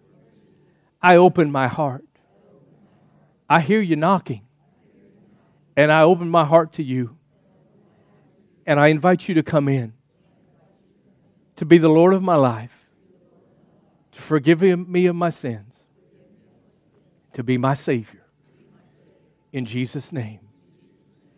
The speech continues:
amen." Father God, I thank you for this Sunday. I thank you, Lord God, for the opportunity of a new year, Lord God.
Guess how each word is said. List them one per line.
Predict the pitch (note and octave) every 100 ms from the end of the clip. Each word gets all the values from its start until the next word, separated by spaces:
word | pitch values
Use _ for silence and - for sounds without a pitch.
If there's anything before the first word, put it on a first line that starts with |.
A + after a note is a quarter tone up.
| _ _ _ _ A#2+
amen." | A2+ A2 G#2 G2+ _ _ _ _ _ _ _ _ _ -
Father | D3+ C#3
God, | C#3 C#3
I | B2+
thank | C#3+ D3 C#3
you | C3
for | C3
this | B2 B2+
Sunday. | - C3+ A#2+ G#2+ - _ _ _ _ _ _ -
I | C#3
thank | D#3+ C#3+
you, | D#3
Lord | C#3+ D3
God, | C3+ C3+ C3+
for | C3+
the | B2+
opportunity | B2+ C3+ C#3 - C#3+ C#3 C#3+
of | C3+ B2
a |
new | B2 C3+
year, | D3+ C#3+ C#3
Lord | C3+ C3+
God. | A#2+ G#2+ -